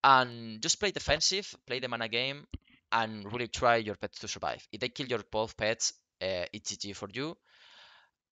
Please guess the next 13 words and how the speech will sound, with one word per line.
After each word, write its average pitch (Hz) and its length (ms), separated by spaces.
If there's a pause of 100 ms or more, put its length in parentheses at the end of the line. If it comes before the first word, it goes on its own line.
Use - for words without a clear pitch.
(480)
Um, 104 600 (440)
so - 200
yeah, 123 140 (580)
uh, 107 480 (140)
that's - 180
the 123 220
key - 140
points. 220 420 (180)
Hope 135 340
it's 127 360
helpful 139 260
for 131 180
you, 180 280